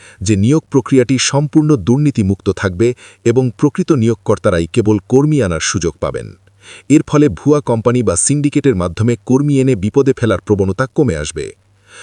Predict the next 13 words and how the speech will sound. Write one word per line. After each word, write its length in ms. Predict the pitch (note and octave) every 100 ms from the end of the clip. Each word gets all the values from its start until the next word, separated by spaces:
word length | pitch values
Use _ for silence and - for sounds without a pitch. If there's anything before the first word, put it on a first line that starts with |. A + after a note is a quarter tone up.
| - -
স্বরাষ্ট্র 400 | C#3 E3 - F3+
মন্ত্রণালয় 540 | D3+ C#3 C#3 C#3 C#3 -
আরও 200 | G#2 D#3+
জানিয়েছে, 480 | B2+ F2 D2 D2 D#2 - _ - _
এই 140 | C3+ D#3+
উদ্যোগটি 400 | C#3 A#2+ C3+ - C3+
মালয়েশিয়ার 540 | F2 G#2 A#2 C3+ B2+
বর্তমান 480 | F2 A2 - C#3+ C3
মাদানি 380 | E2+ F2 C3 C#3+
সরকারের 460 | - A2 - A2+ A2 -
একটি 200 | G#2+ A2 D#2
বিশেষ 300 | A#2+ D3 C#3 -
কৌশলগত 560 | C#3 D3 D3+ G#2+ E2